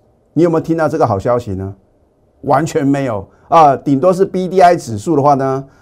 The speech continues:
啊，这个持续的攀升嘛，对不对？啊，重点来了，如果你没有在起涨点买进，你追在一个波段的高点呢，你要等解套是遥遥无期哦。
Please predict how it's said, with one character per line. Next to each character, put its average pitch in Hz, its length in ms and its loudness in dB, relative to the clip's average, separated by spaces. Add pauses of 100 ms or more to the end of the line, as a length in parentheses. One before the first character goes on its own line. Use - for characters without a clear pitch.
(100)
啊， 120 180 0
这 123 80 -4
个 127 140 0
持 139 220 -6
续 156 160 -2
的 139 160 2
攀 139 280 0
升 135 160 -2
嘛， 104 280 -4
对 190 100 4
不 208 60 8
对？ 131 140 4 (560)
啊， 269 140 8
重 269 300 4
点 151 180 4
来 127 200 4
了， 123 260 0 (380)
如 285 180 2
果 269 180 6
你 160 200 2
没 247 100 2
有 - 80 6
在 214 180 4
起 135 240 -6
涨 160 200 0
点 151 120 0
买 117 200 0
进， 110 340 -8 (140)
你 139 260 2
追 180 300 0
在 170 180 4
一 - 20 0
个 151 80 2
波 151 200 2
段 143 120 0
的 123 100 -2
高 120 220 0
点 101 200 -6
呢， 78 120 -10 (1400)
你 127 100 -4
要 165 100 0
等 139 240 -2
解 127 200 -4
套 139 160 0
是 135 140 -4
遥 117 180 -2
遥 120 120 0
无 113 180 -4
期 98 240 -12
哦。 87 140 -8